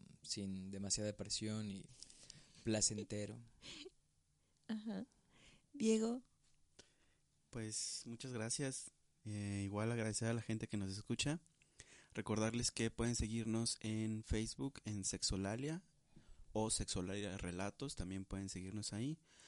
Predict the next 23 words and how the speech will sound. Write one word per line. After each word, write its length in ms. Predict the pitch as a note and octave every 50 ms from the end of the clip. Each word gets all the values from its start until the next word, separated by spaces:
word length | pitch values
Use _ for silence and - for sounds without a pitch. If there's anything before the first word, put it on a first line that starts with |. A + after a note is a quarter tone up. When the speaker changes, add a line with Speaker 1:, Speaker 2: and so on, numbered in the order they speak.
| - - - - - -
Speaker 3:
Y, 580 | - C3 C3 B2+ C3 C3 C3 C3+ C#3 C#3 - - -
eh, 340 | A2 G2 F#2+ F#2+ F#2 F#2 F#2
pues 180 | - G2+ F#2+ -
en-, 320 | G#2 G2 F#2+ F#2+ F#2+ F#2+ F#2 -
pueden 240 | - G#2 G#2 G#2+
escuchar 400 | G#2+ - - G#2+ - - G#2 G2
este 340 | G#2 G#2 - - A2+ G2+ G2
podcast, 720 | - - - F#2 F#2 - - G#2 G2+ - - - - - - - - _ _
pues, 200 | - - D2+ - - - _
bueno, 140 | - - - - _ -
ya 260 | - F#2+ E2+ E2+ G#2 - - _ _ - B2+ C3
donde 240 | - F#2 F#2+ E2 F2
lo 60 | F2+
estén 200 | F2+ - - G#2
escuchando 400 | G2 - - - - G#2+ G#2+ G#2
ahorita, 280 | A2 A2+ B2 - - F3+ -
Speaker 2:
<laughs> 640 | G#3 F#3+ - F3 E3 - - - - - - - -
Speaker 3:
pero 200 | - G#2+ B2+ B2+
también 420 | B2+ B2+ A#2+ A2+ A#2 B2 B2 A#2+
estamos 440 | B2 - - - A#2 A2+ A#2 A#2 -
en 180 | G#2+ G2+ G#2 G#2
iTunes, 520 | G#2+ - - C#3+ D3 D3+ D#3+ D#3 D3+ -
en 520 | - A#2 G#2 G2+ G#2 G#2 G#2 G#2 G2 G2